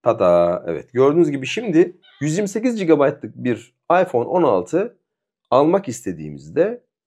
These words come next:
fiyatımız yetmiş beş bin liraya geliyor.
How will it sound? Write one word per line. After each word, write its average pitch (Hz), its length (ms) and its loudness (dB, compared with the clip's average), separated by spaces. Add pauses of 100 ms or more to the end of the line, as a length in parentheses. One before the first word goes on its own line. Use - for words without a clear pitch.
(180)
fiyatımız 185 720 0
yetmiş 170 340 -2
beş 190 200 2
bin 107 140 -4
liraya 78 220 -6
geliyor. 62 320 -16